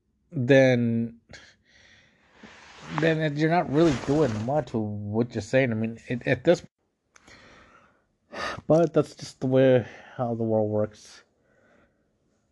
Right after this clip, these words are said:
I mean, there's some sugarcoating, and it's, it's not like you wanna, like, live in, like, I mean, basically, people just wanna, how do I put this?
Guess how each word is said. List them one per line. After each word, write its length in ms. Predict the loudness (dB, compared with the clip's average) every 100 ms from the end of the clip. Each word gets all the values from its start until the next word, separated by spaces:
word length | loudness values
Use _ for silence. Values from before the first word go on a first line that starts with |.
| _ _
I 60 | 0
mean, 460 | 2 2 0 -4 -10 _ _ _ _
there's 200 | -20 -2
some 400 | 6 6 6 -2
sugarcoating, 840 | -6 -2 0 0 -2 0 0 0 -2
and 200 | -2 -2
it's, 540 | -6 -10 -20 -20 -20 _ _ _ _ -20 -20 _ _ _ _ _ _ _ _ _ -12
it's 180 | -8 0
not 140 | 2
like 260 | 4 2 0
you 80 | 0
wanna, 360 | 0 0 0
like, 380 | -2 -4 -4 -6 _
live 340 | -6 0 0 0
in, 320 | -4 -4 -6
like, 160 | -6 -8 _ -18
I 380 | -18 -16 -18 -12 -4
mean, 120 | -2
basically, 540 | 0 0 0 -2 -2
people 320 | 0 -2 -2 -4
just 160 | -2
wanna, 380 | 0 2 0 -2 -12 _ _ -20 -20 _ _ _ _ _ _ _ _ -20 -20 _ _ _ -18 -16 -18 -20 _ _ _ _ _ _ _ _ _ _
how 340 | -12 -6 0 2
do 60 |
I 60 | 0
put 220 | -4 -6
this? 300 | -6 -10 _